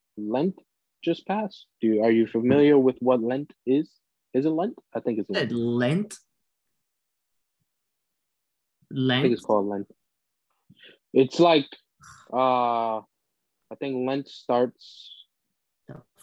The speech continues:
Speaker 2: fuck
Speaker 1: bef-
Speaker 2: is that shit?
Speaker 1: It's like, uh, you, you, you, you, for, for lack of, of knowing what it exactly is,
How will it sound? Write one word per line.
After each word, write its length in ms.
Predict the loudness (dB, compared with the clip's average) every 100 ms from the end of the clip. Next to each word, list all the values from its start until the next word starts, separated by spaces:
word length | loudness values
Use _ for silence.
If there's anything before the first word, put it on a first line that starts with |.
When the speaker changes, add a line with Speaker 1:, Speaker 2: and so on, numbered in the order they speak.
| -10
Speaker 2:
fuck 180 | -8 -8
Speaker 1:
bef- 40 | -8
Speaker 2:
is 60 |
that 220 | -8 -8 -12
shit? 380 | -14 -12 -14 -20 _ _ _ _ _ _ _ -20 _
Speaker 1:
It's 200 | 0 4
like, 280 | 4 4 4
uh, 500 | 6 6 6 6 6
you, 320 | 4 2 2
you, 340 | 2 0 -4 -6 -6
you, 200 | -4 -4 -6
you, 200 | -8 -10 -14 -20 -10
for, 180 | -8 -8 _ 0
for 80 |
lack 340 | 4 4 2 0
of, 240 | -2 -4 -12 _
of 200 | -8 -6
knowing 340 | -2 -2 -2 0
what 120 | -2
it 100 | -2
exactly 760 | -6 -10 -8 -2 -2 0 -2 2
is, 320 | 2 0 -8